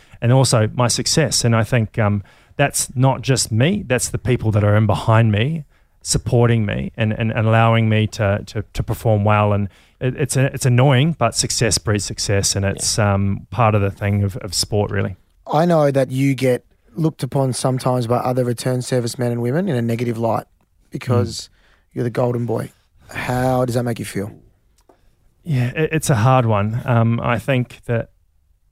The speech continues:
Speaker 1: it sort of relates back to my answer before about, you know, having the opportunity to do something, and I went out and did it. And if you sit at home and not get off your ass and, and work for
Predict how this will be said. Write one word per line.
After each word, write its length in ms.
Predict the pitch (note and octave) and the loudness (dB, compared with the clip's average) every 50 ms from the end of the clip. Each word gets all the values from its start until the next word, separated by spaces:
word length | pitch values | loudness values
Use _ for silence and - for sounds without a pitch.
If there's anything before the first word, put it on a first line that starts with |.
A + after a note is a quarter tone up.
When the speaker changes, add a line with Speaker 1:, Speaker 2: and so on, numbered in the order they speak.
| _ | _
Speaker 1:
it 60 | - | -18
sort 200 | - - - D#3+ | -8 -2 0 0
of 60 | D3+ C3+ | 2 2
relates 320 | B2+ B2+ B2 A#2+ A2+ - | 4 2 2 2 0 -2
back 220 | - - A2 - - | -4 -4 -4 -4 -6
to 80 | - | -8
my 140 | A2+ G#2+ G#2 A2 G#2+ G#2 | -4 -4 -2 -2 -2 -2
answer 180 | G#2+ G#2 - - | -2 -2 -4 -6
before 380 | G2+ G#2+ G#2 - - A2+ A2 G#2+ | -6 -6 -8 -6 -4 -4 -2 -2
about, 340 | G#2 G2 G#2+ G2+ G2+ - - | -2 -2 -2 -4 -4 -6 -8
you 60 | A#2 | -8
know, 180 | G#2 G2+ G#2 G2+ | -6 -6 -6 -6
having 480 | G#2 F#2+ B2+ B2 A#2+ A#2 A2+ A2 G#2+ G2 - - - - - _ - | -4 -2 0 2 2 2 2 0 -2 -4 -6 -14 -20 -20 -20 _ -4
the 60 | - | -4
opportunity 600 | B2+ - C3+ - - - C#3 C#3 C#3 C3+ A#2+ A#2 | -2 -2 -2 -4 -2 0 2 2 4 2 2 0
to 100 | G#2 G#2+ | -2 -2
do 200 | G2 - A#2 A2+ | -2 0 0 0
something, 600 | G#2+ - - A2 G2+ - - G#2+ G#2 A#2 B2 B2+ - | 0 0 0 -2 -2 -2 -4 -4 -4 -2 -4 -6 -6
and 140 | - A2+ G#2+ | -4 -2 0
I 60 | G#2+ | 2
went 180 | G#2+ A2 A2+ A2+ | 2 2 2 2
out 160 | A2 G#2 - | 2 0 0
and 140 | G#2+ G2+ - | -4 -4 -2
did 160 | - A2 G2+ | 0 0 0
it. 180 | G2 - - - _ _ | 0 -2 -6 -12 _ _
And 540 | - A2+ G#2+ G#2+ G#2+ G#2+ G#2+ G#2 - - - - _ _ _ _ _ _ _ _ _ _ _ | -6 -4 -2 -2 -2 -2 -2 -4 -6 -8 -12 -14 _ _ _ _ _ _ _ _ _ _ _
if 100 | - - | -6 -2
you 60 | B2 | -2
sit 200 | - - D3+ C3+ | 0 2 2 2
at 80 | B2 A2 | 2 2
home 640 | G#2 G#2 A#2 A#2+ A2+ A2 A2+ A#2 C3 D3+ E3 F3 G3+ - _ _ _ _ _ | 2 2 4 4 4 4 2 0 0 -4 -6 -8 -12 -18 _ _ _ _ _
and 480 | A2 G#2+ G#2 G#2 G2+ G2 G2 F#2+ - - - | -4 -2 0 0 0 -2 -2 -4 -8 -12 -6
not 380 | A2+ A2 A2+ A2+ A2+ - - | -2 0 2 2 0 -2 -4
get 120 | A#2 B2 A2+ | -2 0 0
off 160 | A2 - - | 0 -2 -2
your 80 | G#2+ G#2 | -2 0
ass 320 | G2+ G2+ G#2 G2+ G2 - - | 2 2 2 0 -2 -4 -4
and, 160 | G#2+ G2+ G2+ | -4 -4 -4
and 200 | - G#2+ G#2 G2 | -6 -8 -8 -2
work 260 | A2 A2 A2+ A2+ - | 0 0 0 0 -2
for 600 | - - - A2+ A2 G#2+ G#2+ G#2+ G#2 G#2 G#2+ - | -8 -8 -4 -2 0 2 2 2 2 0 -2 -4